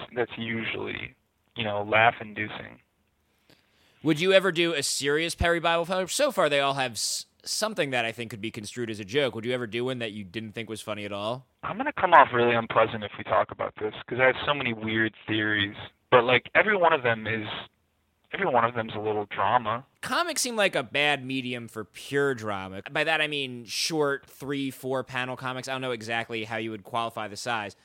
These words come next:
Speaker 2: Obviously, graphic novels and stuff like that are great. But when I think about dramatic comics that tried to do something in the same format you do it in, I think of,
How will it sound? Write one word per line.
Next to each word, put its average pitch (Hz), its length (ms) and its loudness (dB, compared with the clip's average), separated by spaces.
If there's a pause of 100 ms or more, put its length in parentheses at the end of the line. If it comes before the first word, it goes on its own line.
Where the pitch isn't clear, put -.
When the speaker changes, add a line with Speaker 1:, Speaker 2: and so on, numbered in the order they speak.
(140)
Speaker 2:
Obviously, 147 380 2
graphic 117 360 -2
novels 120 380 -4
and 110 80 -12
stuff 117 200 -6
like 110 140 -6
that 127 200 0
are 120 60 -4
great. 104 300 -6 (320)
But 127 60 -8
when 143 100 0
I 151 60 -2
think 220 220 -4
about 156 500 2
dramatic 151 680 -2 (260)
comics 147 640 -6
that 113 340 -4 (260)
tried 147 380 0
to 131 60 -14
do 139 140 -2
something 123 380 -4
in 117 100 -8
the 113 60 -8
same 127 320 -6
format 127 520 -4
you 131 200 -2
do 123 160 0
it 113 80 0
in, 107 140 -4
I 101 140 -8
think 135 200 -10
of, 113 160 -8